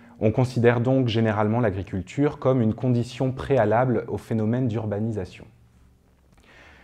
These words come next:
Les premières villes de l'histoire émergent ainsi en Mésopotamie environ quatre siècles avant notre ère, donc dans un environnement fertile permettant la production agricole.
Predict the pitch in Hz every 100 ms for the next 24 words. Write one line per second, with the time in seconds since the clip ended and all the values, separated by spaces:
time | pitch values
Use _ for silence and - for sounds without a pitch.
0 | _ - 113 120 - 175 165 151 143 175
1 | 151 120 113 - - 151 170 175 170 120
2 | 120 135 147 120 113 - 147 127 95 110
3 | 123 127 120 107 107 135 156 127 104 101
4 | 120 135 135 139 - - - 120 110 98
5 | 90 80 - 95 120 113 87 - - -
6 | - 101 127 127 113 113 113 113 113 113
7 | 113 110 110 113 - 131 - - 143 151
8 | 127 110 110 113 139 113 - 117 104 -
9 | 143 131 101 104 - 78